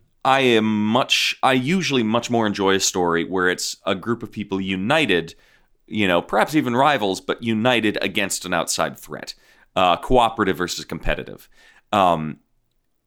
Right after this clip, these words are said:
to me, if I were in this situation,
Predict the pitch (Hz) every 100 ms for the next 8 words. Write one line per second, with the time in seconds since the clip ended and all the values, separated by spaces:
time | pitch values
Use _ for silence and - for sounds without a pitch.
0 | _ - - 135 135 208 160 98 90 110
1 | _ _ _ _ _ _ _ _ _ _
2 | _ _ _ _ _ _ _ 127 - 131
3 | 151 139 117 101 92 - 85 90 76 -
4 | 87 85 90